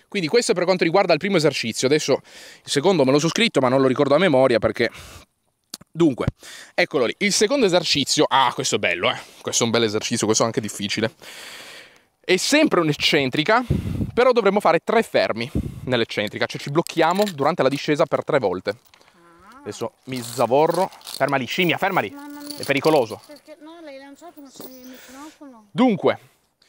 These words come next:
Speaker 1: l'eccentrica la dovremo fare come prima, ovviamente i gomiti vanno chiusi, tutte le cose da collo dritto che già... Non le ripeto ragazzi perché già le sapete, ok? Se, se non le sapete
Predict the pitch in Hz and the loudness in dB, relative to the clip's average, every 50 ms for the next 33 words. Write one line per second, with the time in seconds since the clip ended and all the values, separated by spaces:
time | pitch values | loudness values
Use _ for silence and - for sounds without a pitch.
0 | _ _ _ _ _ _ 127 175 240 254 - - - 262 254 208 156 175 165 202 | _ _ _ _ _ _ -2 -2 -2 -2 -2 0 2 2 2 2 0 0 0 2
1 | 196 202 196 214 226 247 233 - 180 156 151 - 202 190 165 - 156 147 151 147 | 2 4 4 4 4 2 2 4 4 2 2 2 2 0 0 0 0 0 2 2
2 | 147 143 151 160 156 143 143 135 127 147 156 160 156 156 143 151 147 151 151 147 | 2 2 2 0 2 2 2 0 2 4 4 4 4 2 2 2 0 2 0 0
3 | 139 - 147 143 143 147 143 131 131 135 143 160 151 143 - 151 139 147 143 127 | -2 0 2 2 4 2 2 0 -4 -4 -2 0 0 2 2 2 2 2 2 2
4 | - 143 139 135 143 151 143 - 131 135 131 165 175 156 165 180 196 208 214 214 | 2 2 2 2 0 0 0 0 0 0 2 2 2 2 4 2 4 4 2 0
5 | 175 - 196 185 165 160 151 151 170 151 151 147 139 147 147 156 180 175 170 147 | 0 2 2 2 2 2 2 2 2 0 -2 -4 -4 -4 0 2 2 2 2 0
6 | - 131 - 117 95 - - - - - _ _ _ _ - 135 - - 156 147 | -2 -4 -4 -4 -8 -10 -12 -20 -20 -20 _ _ _ _ -8 -6 -2 0 0 0
7 | 135 - - 165 160 170 180 170 - 165 180 180 180 175 160 - 175 165 160 151 | 0 2 2 4 4 6 4 4 2 2 4 4 4 4 4 4 6 6 6 6
8 | 147 143 139 | 6 6 4